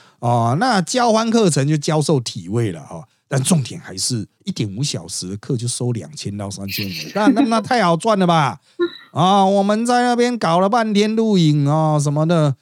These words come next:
啊，去电视台累得要死哈，大概要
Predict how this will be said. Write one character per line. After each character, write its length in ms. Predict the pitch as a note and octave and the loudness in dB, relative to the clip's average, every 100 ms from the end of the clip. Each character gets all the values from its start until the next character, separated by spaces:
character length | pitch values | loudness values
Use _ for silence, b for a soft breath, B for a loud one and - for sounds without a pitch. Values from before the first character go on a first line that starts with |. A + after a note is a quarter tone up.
| _ _ | _ _
啊， 260 | - B2 C3 | -8 -4 -4
去 280 | C3 F3+ F3+ _ - | -4 -6 -8 _ -8
电 160 | F3+ | -2
视 140 | F3 F#3+ | 0 0
台 240 | C3+ C#3 | 0 0
累 160 | D#3+ D#3+ | 2 2
得 80 | D#3 | 2
要 220 | E3+ C#3+ | 2 2
死 280 | - F#2+ F#2 | -2 -8 -8
哈， 340 | F#2+ F#2 F2 - b b _ | -8 -8 -10 -16 b b _
大 80 | D3 | -6
概 140 | C#3 | 0
要 180 | C3+ C3 | 2 4